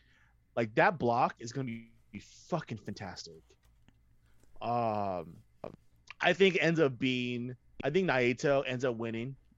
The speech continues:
block A. It better not be fucking Ibushi again. If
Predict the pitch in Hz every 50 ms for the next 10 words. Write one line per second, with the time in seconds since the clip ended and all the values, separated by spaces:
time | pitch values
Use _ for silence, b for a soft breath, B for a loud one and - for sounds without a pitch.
0 | - - _ - 151 135 127 127 - 117 110 110 123 135 - - - - _ _
1 | _ _ _ _ _ _ _ _ _ _ _ _ - _ _ _ _ _ _ _
2 | - 127 143 131 143 143 135 131 123 123 110 107 110 120 117 113 107 104 107 104
3 | - 107 101 98 95 143 135 120 107 117 113 101 - - 104 101 107 101 98 98
4 | 110 113